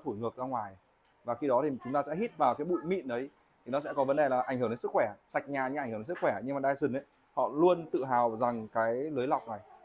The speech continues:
nó sẽ khắc phục được cái vấn đề đó. Và cái động cơ siêu mạnh như vậy thì nó có thể hút được rất nhiều thứ vào trong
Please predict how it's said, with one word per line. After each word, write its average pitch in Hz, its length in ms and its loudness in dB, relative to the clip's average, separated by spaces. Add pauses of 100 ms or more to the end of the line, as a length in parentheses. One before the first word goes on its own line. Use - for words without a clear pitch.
nó 113 60 -6
sẽ 160 360 -4 (300)
khắc - 160 0
phục - 140 2
được 107 100 -8
cái 135 60 -6
vấn 123 120 2
đề 131 120 2
đó. 113 260 0 (380)
Và 127 120 4
cái 147 80 4
động 143 160 -2
cơ 160 320 2
siêu 190 160 4
mạnh 190 240 2
như 156 60 -2
vậy 156 200 0
thì 123 60 -4
nó 123 120 -2
có 147 60 -6
thể 147 160 -2
hút 170 140 0
được 127 140 -2
rất 180 120 -6
nhiều 135 200 -6
thứ 113 180 -8
vào 127 340 -6
trong 127 220 -12